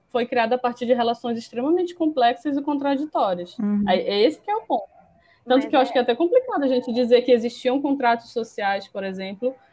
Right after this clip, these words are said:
Speaker 1: é, nas sociedades, né, dos povos originários, é, das Américas, porque a gente não pode traduzir também as nossas referências de mundo, né? Existem outras, como, por exemplo, quando a gente fala de Estado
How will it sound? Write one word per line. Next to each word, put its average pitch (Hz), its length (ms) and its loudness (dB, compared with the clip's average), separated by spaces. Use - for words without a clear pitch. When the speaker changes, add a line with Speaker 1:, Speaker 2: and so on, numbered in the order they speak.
Speaker 1:
é, 185 720 2
nas 202 180 -6
sociedades, 208 640 -2
né, 196 120 -6
dos 196 140 -10
povos 202 340 -4
originários, 208 760 -6
é, 180 220 -2
das 185 160 -2
Américas, 226 600 0
porque 254 200 4
a 294 60 6
gente 320 220 4
não 311 160 6
pode 320 260 2
traduzir 349 540 2
também 262 240 4
as 214 120 -6
nossas 202 460 -8
referências 196 840 -6
de 185 120 -12
mundo, 180 440 -8
né? 185 360 -10
Existem 208 340 -4
outras, 277 260 0
como, 311 240 -6
por 240 140 0
exemplo, 202 300 -4
quando 269 140 0
a - 20 2
gente 302 100 -4
fala 240 180 0
de 196 60 -10
Estado 233 580 0